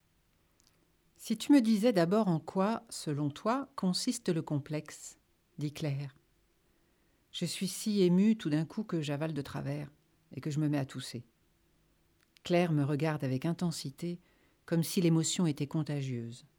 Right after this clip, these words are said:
Je t'écoute, me dit-elle. Alors je lui dis ce que j'en suis venue à croire. Le complexe de la sorcière serait ce soupçon permanent de soi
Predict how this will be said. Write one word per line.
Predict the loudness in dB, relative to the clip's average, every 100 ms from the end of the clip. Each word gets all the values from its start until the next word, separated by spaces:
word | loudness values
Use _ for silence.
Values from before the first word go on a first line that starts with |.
| _ _ _ _ _ _ _ _ _ _ _
Je | -6 -2
t'écoute, | -2 -4 -6 -8 -10 -16 _ _ _ _ _ _ -6
me | -4
dit-elle. | -4 -6 -8 -8 -12 _ _ _ _ _ _ _ _ _
Alors | -2 2 4 4
je | 2
lui | 0 0
dis | 0 -2
ce | -2 -4
que | -2
j'en | -2
suis | -2 -2 0
venue | 0 0
à | -2
croire. | -6 -6 -6 -10 _ _ _ _ _ _ _ _ _ _
Le | -2
complexe | 2 4 4 2 -2 -4
de | -2
la | 0
sorcière | -2 -6 -6 -4 -2 -4 -6 -8 -10 -14 _ _ _
serait | -2 0 2 2
ce | 0
soupçon | 0 -2 -2 -2 -2
permanent | 0 0 2 2 4 2
de | 0
soi | -4 -6 -4 -6 -8